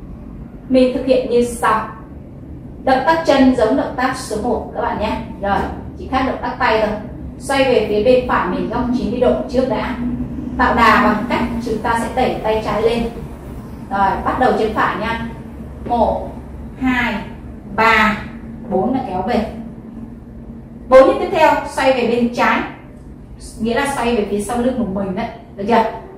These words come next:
Rồi, chúng ta sẽ bắt đầu chân trái thì tạo đà bằng cách đẩy tay phải lên. Năm, sáu, bảy, tám. Làm lại lần nữa.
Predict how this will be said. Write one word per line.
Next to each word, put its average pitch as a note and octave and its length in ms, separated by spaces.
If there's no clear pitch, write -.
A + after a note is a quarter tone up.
Rồi, G3+ 220
chúng G3+ 140
ta A3 200
sẽ - 160
bắt C4 120
đầu G#3 200
chân G#3 180
trái F#3+ 280
thì G#3 180
tạo G#3 160
đà G3 240
bằng F3+ 180
cách - 200
đẩy A3 160
tay G#3 220
phải F3 180
lên. G3 180
Năm, B3+ 380
sáu, - 600
bảy, F#3+ 220
tám. - 440
Làm C4 220
lại C4 160
lần A#3+ 260
nữa. A3+ 120